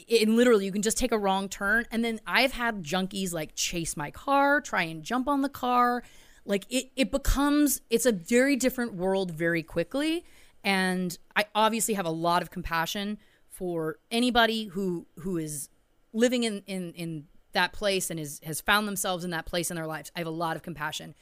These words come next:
But it is also very dangerous, because obviously addiction is something that for, for some people can be very powerful and will cause them to do lots of things to try and feed that addiction, to try and get money or whatever. And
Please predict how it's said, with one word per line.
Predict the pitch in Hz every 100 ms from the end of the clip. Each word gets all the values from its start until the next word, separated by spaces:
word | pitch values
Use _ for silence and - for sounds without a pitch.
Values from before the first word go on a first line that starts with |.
| _ _ _ -
But | 156 220
it | 220
is | 220 214
also | 190 202
very | 185 180
dangerous, | 175 175 165 156 -
because | 160 - 156 -
obviously | 160 170 165 175
addiction | 160 175 - 185
is | 160
something | - 170 185 180 185 _ _ _
that | 165 151 -
for, | 175 160
for | - 175
some | - 175
people | 196 180 196
can | 196 165
be | 160 151 156 - _ _ _ _ _ _ _
very | 196 156 156 185 185 180 180 _
powerful | - 170 175 233 - 320 339 -
and | 180 165 156
will | 170 170 165 160 - -
cause | 180 175 165
them | 175 170
to | 165
do | 170
lots | 151 165 170 -
of | -
things | 170 156 151 - -
to | - 160
try | - 156
and | 160
feed | - 156
that | 147
addiction, | - 139 - -
to | -
try | - 160
and |
get | 160 185
money | 175 170 165
or | 151
whatever. | 160 165 165 165
And | 165 165 165